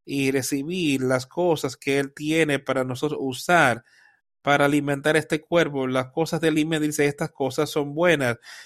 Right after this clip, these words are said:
si las recibimos con acción de gracias. Y todas las cosas que Él tiene,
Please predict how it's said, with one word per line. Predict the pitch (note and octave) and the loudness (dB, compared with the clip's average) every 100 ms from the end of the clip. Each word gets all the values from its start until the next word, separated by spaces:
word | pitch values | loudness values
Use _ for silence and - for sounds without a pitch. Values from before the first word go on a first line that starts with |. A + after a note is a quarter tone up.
| _ | _
si | - D3 D3 | -6 -2 2
las | C#3 | 2
recibimos | C3+ C#3+ C#3+ E3 D#3+ D3 | 2 -4 -4 -4 -4 -4
con | _ C3+ C#3 C#3+ | _ -4 -2 -2
acción | C#3+ - C#3 C3+ | -2 -2 -8 -4
de | C#3 | -2
gracias. | D3+ D3 - _ _ _ _ | 2 0 -2 _ _ _ _
Y | - D#3 | -4 -4
todas | D3+ - A3+ B3+ A3 F3 | -4 4 8 8 8 6
las | D#3 - | 4 0
cosas | - C#3+ C3 B2 | 2 2 2 -6
que | B2+ | -6
Él | A#2+ | -6
tiene, | B2 E3 E3+ E3 | -2 2 2 0